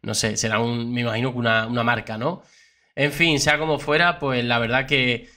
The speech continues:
es verdad que Kate, y yo siempre lo he comentado, ¿no? En el tema de ropa,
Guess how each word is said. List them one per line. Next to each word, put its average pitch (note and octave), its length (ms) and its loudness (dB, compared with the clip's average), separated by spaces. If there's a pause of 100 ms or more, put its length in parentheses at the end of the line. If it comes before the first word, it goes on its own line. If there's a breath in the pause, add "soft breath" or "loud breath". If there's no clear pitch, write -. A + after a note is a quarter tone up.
(140 loud breath)
es A#2 100 -6
verdad D#3 240 2
que D3 100 -4
Kate, D#3 320 0
y C3 40 0
yo C3+ 120 0
siempre C#3 280 -2
lo C3+ 220 4
he C3 220 2
comentado, C3 540 0
¿no? C#3+ 140 0
En C3+ 200 0
el A#2 220 -4
tema C3 240 0
de B2 80 0
ropa, C#3+ 500 -2